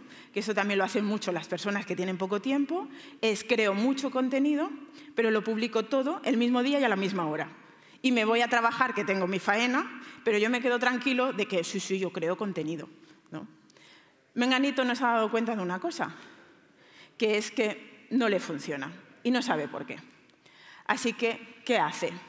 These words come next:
Pues o crea este mucho contenido que hemos dicho, o hace esas publicaciones fuera de hora, porque no tiene el contenido adecuado para el cliente. A lo mejor a él le gusta mucho ese contenido,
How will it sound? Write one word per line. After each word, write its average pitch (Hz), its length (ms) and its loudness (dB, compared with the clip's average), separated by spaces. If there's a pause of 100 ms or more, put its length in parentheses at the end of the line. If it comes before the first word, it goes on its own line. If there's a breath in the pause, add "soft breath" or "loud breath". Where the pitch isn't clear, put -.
(560 loud breath)
Pues - 280 0
o - 120 2
crea 208 320 2
este 202 260 0
mucho 208 280 -2
contenido 190 480 -2
que 180 60 -8
hemos 170 200 -4
dicho, 220 440 -6 (380 loud breath)
o 226 360 2
hace 208 240 2
esas - 280 -2 (240)
publicaciones 220 640 0
fuera 190 340 0
de 180 140 0
hora, 202 300 0 (520 loud breath)
porque 202 560 2
no 226 220 2
tiene 220 180 0
el 214 80 0
contenido 196 580 0
adecuado 196 640 2
para 175 200 0
el 165 80 -4
cliente. 220 440 0
A 196 60 4
lo 196 80 0
mejor 185 260 -2
a 202 60 4
él 208 100 4
le 214 60 4
gusta 214 320 0
mucho 226 260 -2
ese 226 140 -2
contenido, 247 580 2